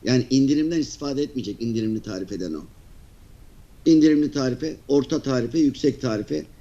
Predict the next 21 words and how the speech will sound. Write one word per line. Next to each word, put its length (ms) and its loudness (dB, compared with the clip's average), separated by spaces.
sınıflandırması 840 2
yapıldığını 460 0
varsayalım. 520 -4
Orta 320 6
tarifeye 400 2
atılacak 480 -6
o. 100 -8
Veyahut 480 8
gayrimenkulün 760 0
raiç 300 0
değeri 260 2
de 140 2
düşük. 280 -6
Oradan 360 2
da 80 -2
geçti 320 -4
sınıfı. 480 -6
Kişi, 360 2
e, 280 2
ha-, 340 -2
hanede 560 2